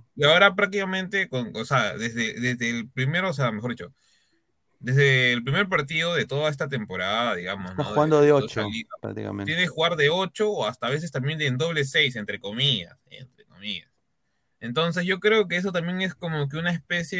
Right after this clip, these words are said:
Speaker 1: de, de resultado de su bajo rendimiento durante todo el año. O sea, estás obligando prácticamente a un jugador que ha jugado toda su vida de diez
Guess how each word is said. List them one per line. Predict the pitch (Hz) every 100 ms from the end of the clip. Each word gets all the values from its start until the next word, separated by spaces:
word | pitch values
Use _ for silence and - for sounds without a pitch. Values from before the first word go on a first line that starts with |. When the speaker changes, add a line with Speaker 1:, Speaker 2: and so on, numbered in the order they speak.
| 175
Speaker 1:
de, | 135 113 104 101 85 113
de | 127
resultado | 135 135 147 139 139 175 185 170
de | 139
su | 135
bajo | 139 175
rendimiento | 156 131 139 160
durante | 147 110 101
todo | 95 156
el | 147
año. | 170 143 98
O | 92
sea, | 98 92 87
estás | - 135
obligando | 156 120 120 131 123
prácticamente | 127 123 117 120
a | 131
un |
jugador | 110 110 117
que |
ha | 101
jugado | 110 107
toda | 104 110
su | 101
vida | 104
de | 95
diez | 90 95 127 -